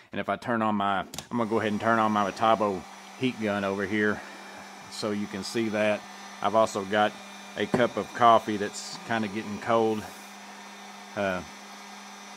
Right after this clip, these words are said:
but one of the settings that I like is on my screen, you can see it gives you the min and the max at all times of whatever. So right now the green is the coldest thing in the room.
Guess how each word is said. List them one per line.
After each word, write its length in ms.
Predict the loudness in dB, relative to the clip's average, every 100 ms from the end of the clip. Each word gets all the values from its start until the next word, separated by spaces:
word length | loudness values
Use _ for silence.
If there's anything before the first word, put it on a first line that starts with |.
| -4 6
but 240 | 8 8 4 -14 -16 -16 -16 -16 -16 -16 -10 4
one 180 | 6
of 60 | 6
the 100 | 4
settings 380 | 6 6 6 6
that 140 | 8
I 80 | 10
like 320 | 10 8 6
is 180 | 2 4
on 160 | 4 6
my 180 | 6
screen, 640 | 4 0 2 2 2 0 -2 -6
you 120 | -4 -2
can 120 | -2
see 220 | 2 2
it 100 | 2
gives 200 | 0 2
you 80 | 2
the 100 | 4
min 380 | 6 6 6 4
and 120 | 2
the 60 |
max 480 | 4 6 6 4 -4
at 120 | 0
all 240 | 6 8 6
times 500 | 4 4 4 2 -2
of 100 | 0
whatever. 380 | 2 2 2 0
So 160 | 0
right 260 | 4 4 4
now 260 | 2 2 2
the 200 | 0 -4
green 300 | 0 2 2
is 120 | 0 -4
the 120 | -4
coldest 440 | 2 2 2 -2
thing 220 | -2 0
in 60 | -2
the 80 | 0
room. 460 | 0 2 2 0